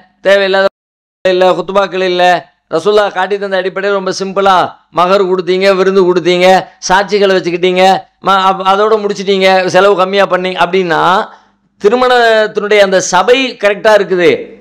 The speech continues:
ஆனா திருமணத்துக்கு தேர்வு செய்யப்பட்ட ஆணோ பெண்ணோ, மாப்பிள்ளையோ பெண்ணோ, அவங்க அதுக்கு தகுதியற்றவர்களாக இருந்தால்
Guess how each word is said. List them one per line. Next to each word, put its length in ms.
ஆனா 240
திருமணத்துக்கு 600
தேர்வு 200
செய்யப்பட்ட 360
ஆணோ 520
பெண்ணோ, 320
மாப்பிள்ளையோ 540
பெண்ணோ, 460
அவங்க 320
அதுக்கு 280
தகுதியற்றவர்களாக 640
இருந்தால் 420